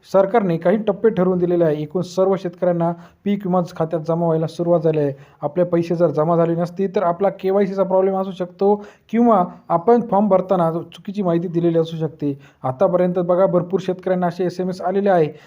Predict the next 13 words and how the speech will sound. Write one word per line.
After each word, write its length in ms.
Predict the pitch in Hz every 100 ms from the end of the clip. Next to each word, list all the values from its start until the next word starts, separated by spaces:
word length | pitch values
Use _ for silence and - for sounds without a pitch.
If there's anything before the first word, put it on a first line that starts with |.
| _ _ -
क्रॉपचा 440 | - 170 180 185 185
इन्शुरन्स 440 | 170 180 190 190 190
पीएमएफबीवाय 720 | 185 185 185 175 175 175 185
जमा 260 | 175 180 185
झाला 200 | 175 160
आहे. 100 | 143 - _
आता 180 | 160 226 196
यादी 260 | 160 175
आपल्याला 280 | 240 240 226
कशी 220 | 233 214
तपासायची 520 | 220 208 196 190 196 196
आहे? 200 | 190 214 - - -
पीएमएफबीवाय 600 | 175 180 165 165 175 165